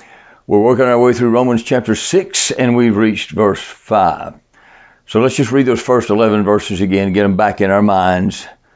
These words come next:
And today we're gonna focus on verses five, six, and seven.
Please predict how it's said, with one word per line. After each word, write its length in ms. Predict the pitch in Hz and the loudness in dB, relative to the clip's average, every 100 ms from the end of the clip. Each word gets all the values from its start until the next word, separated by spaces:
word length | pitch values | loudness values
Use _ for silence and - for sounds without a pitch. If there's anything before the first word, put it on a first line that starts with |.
| _ _ _ | _ _ _
And 220 | 90 87 | -10 -8
today 220 | 95 95 98 | -2 0 2
we're 100 | 95 | 0
gonna 160 | 87 | -2
focus 440 | - 98 95 - 90 | -2 -4 -2 -2 -2
on 120 | 85 | -2
verses 320 | 87 - 85 | -4 -6 -12
five, 320 | - 90 90 | -2 0 0
six, 300 | - 90 - | -2 -8 -8
and 120 | 85 | -12
seven. 640 | - - 104 92 76 - | -12 -6 -4 -2 -6 -12